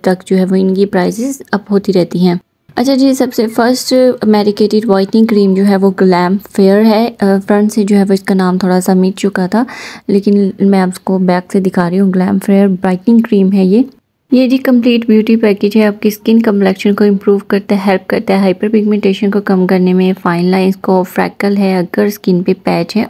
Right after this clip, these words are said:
उनको भी कम करता है। इसके ingredient की बात करते चली जाऊँ तो इसमें five व्हाइटनिंग इंग्रेडिएंट जो main होते हैं वो मौजूद हैं।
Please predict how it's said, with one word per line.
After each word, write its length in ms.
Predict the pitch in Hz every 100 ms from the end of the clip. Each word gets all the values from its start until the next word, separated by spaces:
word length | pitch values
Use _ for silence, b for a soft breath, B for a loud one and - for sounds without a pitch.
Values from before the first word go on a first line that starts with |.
| -
उनको 280 | 202 196 202
भी 120 | 202
कम 240 | - 175
करता 300 | 165 170 -
है। 200 | 170 175 175 b _ _ _ -
इसके 260 | 247 -
ingredient 560 | 294 247 233 226 254 262
की 80 | 233
बात 240 | 220 214
करते 220 | 220 220
चली 200 | 220 214
जाऊँ 240 | 208 202 202
तो 100 | 214
इसमें 320 | 214 214 214
five 380 | 214 196 185 196 208
व्हाइटनिंग 500 | 196 185 214 214 214 208
इंग्रेडिएंट 680 | 208 190 185 185 196 202 214
जो 100 | 220
main 340 | 202 196 233
होते 260 | 247 190 190
हैं 160 | 190
वो 260 | 202 190 190
मौजूद 400 | 196 185 175
हैं। 100 | 180